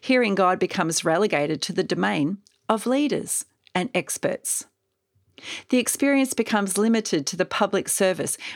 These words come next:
where leaders can closely monitor every prophetic act.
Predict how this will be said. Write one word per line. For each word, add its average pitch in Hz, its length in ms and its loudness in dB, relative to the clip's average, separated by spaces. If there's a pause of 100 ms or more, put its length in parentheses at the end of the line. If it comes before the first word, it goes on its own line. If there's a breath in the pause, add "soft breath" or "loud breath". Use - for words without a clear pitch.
where 208 160 4
leaders 220 420 4
can 202 220 0
closely 254 640 0
monitor 190 480 0 (120)
every 175 380 0
prophetic 165 640 -4
act. - 480 -4